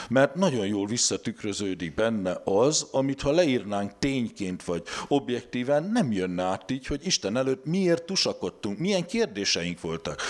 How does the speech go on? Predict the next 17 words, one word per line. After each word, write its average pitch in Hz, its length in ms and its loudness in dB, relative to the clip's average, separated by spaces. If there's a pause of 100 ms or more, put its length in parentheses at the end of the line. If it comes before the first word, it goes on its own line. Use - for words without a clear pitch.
(140)
amiket 135 420 2
Isten 117 360 0
előtt 127 300 0
úgy 113 200 -6
kimondtunk. 80 680 -4 (380)
És - 80 -10
az 131 260 0
a, 131 420 2
én 127 160 0
nekem 127 300 2
az 113 120 2
imádságnak 127 720 0
az 117 140 2
egy 120 300 -2
teljesen 120 480 2
definíciójává 98 1160 0
vált, 104 520 0